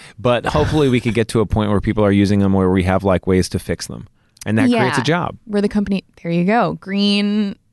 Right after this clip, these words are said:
Speaker 2: green energy,
Speaker 1: <laughs>
Speaker 2: green, I don't know what I'm talking
Speaker 1: Green
Speaker 2: about.
Speaker 1: jobs.
Speaker 2: Yeah, I have no idea. Um, anyway, I love those bird scooters. <laughs> Never been on one.
Speaker 1: You see, that's the other thing is, like, I'm a, I'm definitely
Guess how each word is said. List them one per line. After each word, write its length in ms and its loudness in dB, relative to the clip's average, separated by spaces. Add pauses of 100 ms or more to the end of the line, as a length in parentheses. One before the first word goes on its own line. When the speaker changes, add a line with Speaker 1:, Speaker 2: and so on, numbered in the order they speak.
(600)
Speaker 2:
green 240 0
energy, 540 2
Speaker 1:
<laughs> 60 -6
Speaker 2:
green, 360 -2
I 120 0
don't 140 0
know 100 2
what 100 0
I'm 120 0
talking 140 -2 (160)
Speaker 1:
Green 40 -2
Speaker 2:
about. 120 -2 (120)
Speaker 1:
jobs. 100 -16
Speaker 2:
Yeah, 240 0
I 60 0
have 100 2
no 100 0
idea. 300 -2 (460)
Um, 360 0
anyway, 400 0 (240)
I 140 -2
love 200 2
those 140 2
bird 240 -2
scooters. 540 -4 (160)
<laughs> 140 -20
Never 240 0
been 100 0
on 240 2
one. 380 0
Speaker 1:
You 80 -12
see, 120 -2
that's 140 0
the 60 2
other 140 4
thing 160 -2
is, 100 -2
like, 200 -2
I'm 200 0
a, 60 0 (260)
I'm 160 2
definitely 720 -2